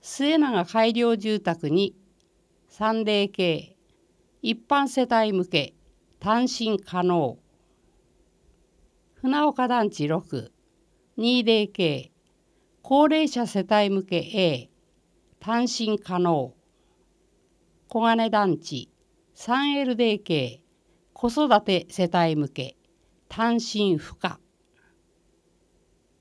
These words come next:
同営住宅、末永中央団地C、二エルディーケー、三エルディーケー、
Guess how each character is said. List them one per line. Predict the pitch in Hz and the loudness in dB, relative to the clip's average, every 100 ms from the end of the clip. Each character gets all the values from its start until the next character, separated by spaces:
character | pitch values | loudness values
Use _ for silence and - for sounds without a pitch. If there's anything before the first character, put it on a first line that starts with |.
| _ _ _ _ | _ _ _ _
同 | 220 262 277 | 0 4 4
営 | 262 | 4
住 | 233 226 196 | 2 2 2
宅、 | 151 143 131 - _ _ _ | 0 -4 -8 -10 _ _ _
末 | - 277 311 | -6 2 4
永 | 311 247 220 | 4 4 0
中 | - 240 | 0 2
央 | 254 247 240 | 4 4 6
団 | 220 220 | 4 4
地 | 190 180 | -2 -6
C、 | - - 220 135 113 _ _ _ _ _ _ _ - | -4 0 0 0 -4 _ _ _ _ _ _ _ -2
二 | 214 254 269 | 2 4 4
エ | 262 | 2
ル | 240 226 | 0 2
デ | 226 220 | 4 2
ィ | |
ー | 208 | 2
ケ | 202 180 165 - - | 0 0 0 -6 -20
ー、 | _ _ _ | _ _ _
三 | - 220 247 262 | -4 0 2 2
エ | 247 | 0
ル | 226 214 | 0 2
デ | 208 196 | 2 2
ィ | |
ー | 190 | 0
ケ | 185 160 135 | 0 0 -2
ー、 | - | -10